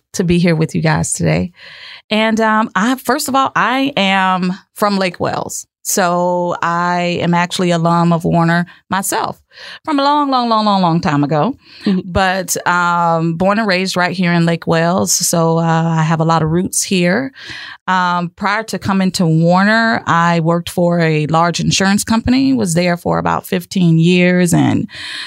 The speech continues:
Speaker 1: um, really loved my experience there. It was, um, great opportunity for me, but I entered a point in my life where, uh, God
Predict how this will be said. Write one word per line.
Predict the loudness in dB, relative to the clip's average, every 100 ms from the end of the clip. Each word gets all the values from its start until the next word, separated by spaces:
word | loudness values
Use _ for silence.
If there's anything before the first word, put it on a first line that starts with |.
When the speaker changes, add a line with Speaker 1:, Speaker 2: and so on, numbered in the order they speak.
| -8 -2
Speaker 1:
um, | 0 0
really | 2 2 2
loved | 2 2 2 0 -4 -4
my | 0 0
experience | 0 -4 -2 0 2 0 0 0
there. | 0 0 2 0
It | 0 0
was, | -2 0
um, | 0 2 2 2 0 -2 -4 -4 0 0
great | 2 2 2 0 -4 -12 -12 -20 -20 -6
opportunity | -4 -2 -2 -2 0 -2
for | -2 -2 0
me, | 0 2 2 2 0 -4 -14 -10
but | -6 -2 0 0 -2 -4 -4
I | -2 -2
entered | -2 -2 -2 -2
a | 0 0 -2
point | -2 0 2 0 -2 -10 -14 _
in | -2
my | 0
life | 0 -2 -4 -8 _ _
where, | -8 -2 2 2 2 2 0 0 -2
uh, | 0 0 0
God | 0 2 2 0